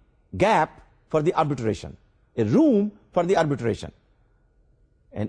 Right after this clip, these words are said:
in the organization, that rests with me." الٹیمیٹ فیصلہ کس نے کرنا ہے؟ میں نے کرنا ہے، کیونکہ I am the chief executive, I am the managing director.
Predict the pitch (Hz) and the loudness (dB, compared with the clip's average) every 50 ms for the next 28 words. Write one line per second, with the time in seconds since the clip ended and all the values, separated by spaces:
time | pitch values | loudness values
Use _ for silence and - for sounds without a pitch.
0 | - 170 220 285 311 330 311 262 202 180 170 170 160 143 131 131 113 107 - 123 | -2 0 2 2 4 4 4 4 2 2 0 0 0 2 2 0 0 -2 -2 -4
1 | 131 131 135 - _ _ _ _ _ _ _ _ _ _ _ _ _ _ _ _ | -4 -4 -6 -12 _ _ _ _ _ _ _ _ _ _ _ _ _ _ _ _
2 | _ _ _ _ _ _ _ _ _ - - 117 123 123 - 107 117 139 - - | _ _ _ _ _ _ _ _ _ -4 -2 -2 -2 -2 -2 -4 -4 -4 -4 -6
3 | - 147 147 143 165 180 143 107 90 - _ _ _ _ _ _ _ _ _ _ | -12 -14 -10 -8 -8 -8 -8 -10 -14 -18 _ _ _ _ _ _ _ _ _ _
4 | _ _ _ _ _ _ _ _ _ _ _ - 180 190 311 277 285 247 202 - | _ _ _ _ _ _ _ _ _ _ _ -2 0 2 2 2 2 2 2 2
5 | 202 180 180 - 214 226 220 214 185 240 254 254 247 247 240 247 269 302 320 - | 0 0 0 2 0 0 -2 -2 0 0 2 2 2 2 2 2 0 -2 -2 -6
6 | - _ _ - - 143 165 185 170 151 131 110 107 92 82 - - _ _ _ | -14 _ _ -4 0 0 2 2 2 2 0 0 -2 -6 -8 -10 -16 _ _ _
7 | _ _ _ _ _ _ - 120 101 120 - - - 131 147 165 - 147 139 135 | _ _ _ _ _ _ -6 -4 -4 -4 -6 -4 0 0 0 2 2 2 2 2
8 | 131 131 127 - _ _ _ _ _ _ - 107 - - 160 127 120 107 95 110 | 0 -2 -6 -10 _ _ _ _ _ _ -6 -6 -4 -4 -4 -2 -2 -2 0 -2
9 | 101 - - 110 101 98 - _ _ _ _ - 120 131 147 151 - 127 120 110 | -2 -2 -4 -6 -6 -6 -8 _ _ _ _ -2 0 0 0 0 0 -2 -4 -4
10 | 110 107 110 - - - 107 107 107 104 101 98 95 92 92 92 98 92 85 - | -4 -6 -10 -12 -12 -8 -6 -4 -4 -4 -4 -6 -6 -6 -4 -4 -4 -4 -4 -8
11 | - 90 | -12 -16